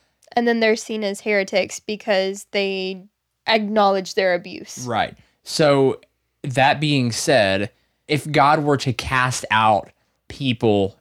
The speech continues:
Speaker 2: as just, like, tools when they burn out, then he would be casting out a part of himself, because God is in all of us. And in essence, like, we are an echo of him. And so to cast us out is to cast himself out.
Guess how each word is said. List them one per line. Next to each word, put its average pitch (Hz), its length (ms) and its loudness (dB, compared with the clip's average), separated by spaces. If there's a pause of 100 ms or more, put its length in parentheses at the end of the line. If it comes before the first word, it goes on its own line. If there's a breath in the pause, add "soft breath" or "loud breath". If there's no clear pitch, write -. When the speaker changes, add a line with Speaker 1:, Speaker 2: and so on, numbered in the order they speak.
Speaker 2:
as 110 320 4
just, - 240 0
like, 104 280 0
tools 113 400 2
when 110 100 2
they 98 120 2
burn 98 280 0
out, 95 380 0 (420 soft breath)
then 123 400 0
he 127 120 -2
would 127 100 2
be 120 100 0
casting 135 360 0
out 110 60 2
a 104 40 0
part 117 140 -2
of 90 60 -6
himself, 92 540 -4 (380)
because 117 360 0
God 104 400 2
is 107 360 -4
in 113 180 -2 (100)
all 113 300 2
of 101 300 -8
us. - 540 -2 (360)
And 110 260 0
in 104 140 0
essence, 107 460 -4
like, 104 200 0
we 110 280 -2
are 98 400 2 (400 soft breath)
an 123 140 0
echo 110 400 0
of 107 240 -4
him. 98 440 -4 (200)
And 113 200 -8
so 107 340 -2
to - 160 -10
cast 127 500 -2
us 135 260 0
out 110 280 0
is 117 120 -8
to 131 120 -4
cast 110 340 -2
himself 98 500 -4
out. 92 320 -4